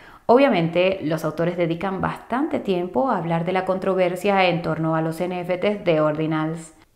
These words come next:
El resumen es que hay quienes argumentan que equivalen a un exploit de la cadena de bloques, lo que aparentemente es correcto desde una perspectiva puramente técnica. No obstante, también han reavivado el entusiasmo en torno al Bitcoin. En particular,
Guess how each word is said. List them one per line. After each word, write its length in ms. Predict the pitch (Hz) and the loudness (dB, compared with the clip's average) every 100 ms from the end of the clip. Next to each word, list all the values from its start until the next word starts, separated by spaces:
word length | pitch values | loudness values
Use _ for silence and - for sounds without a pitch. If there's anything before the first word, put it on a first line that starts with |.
| _ | _
El 140 | 240 247 | 4 6
resumen 600 | 247 294 294 302 302 294 | 4 4 4 4 4 2
es 160 | 214 | 0
que 80 | - | 4
hay 120 | 247 | 2
quienes 280 | 240 202 170 | 2 -2 -2
argumentan 720 | 165 165 175 208 208 262 294 285 | -2 0 0 0 0 0 0 -2
que 300 | 185 170 170 | -4 -4 -4
equivalen 720 | 165 170 165 202 202 220 220 | -4 -2 2 4 4 2 2
a 60 | |
un 120 | 165 170 | 0 0
exploit 640 | 170 - 185 170 185 170 | -4 -4 0 2 0 0
de 120 | 170 | 0
la 120 | 151 | 0
cadena 340 | 160 151 156 160 | -2 -4 -2 0
de 100 | 170 | 0
bloques, 500 | 175 165 170 175 170 - - | 2 2 0 -4 -8 -18 -6
lo 120 | 175 180 | -2 0
que 60 | |
aparentemente 600 | 175 175 180 226 233 233 | 2 0 -2 -2 -2 -2
es 100 | 220 | -4
correcto 540 | - 220 226 220 247 214 | -4 -2 -2 -2 -2 0
desde 300 | 175 165 160 | 0 -2 -2
una 180 | 180 | -2
perspectiva 580 | 214 208 170 170 196 208 | -4 -6 -8 -4 -2 0
puramente 460 | 220 214 208 196 170 | 0 0 -2 -4 -4
técnica. 680 | 160 165 165 165 170 170 - - - - - | -4 -2 -4 -4 -10 -10 -16 -20 -20 -10 0
No 200 | 220 175 | 2 2
obstante, 600 | 165 - 214 214 254 262 - - | -2 0 0 0 -6 -6 -16 -6
también 500 | 208 196 196 247 277 269 | 0 0 2 0 0 -2
han 180 | 175 175 | -4 -2
reavivado 500 | 196 202 170 160 185 | 0 0 0 0 0
el 80 | |
entusiasmo 720 | 196 196 226 247 202 196 220 | -2 -4 -2 0 0 0 0
en 200 | 226 185 | 0 -4
torno 320 | 170 156 156 170 | -4 -6 -2 -2
al 120 | 151 | -2
Bitcoin. 560 | 151 - 294 294 160 - - - _ _ _ - | -6 -4 -2 0 -2 -10 -18 -20 _ _ _ 0
En 100 | 254 | 2
particular, 520 | 247 247 247 294 | 2 2 -2 -2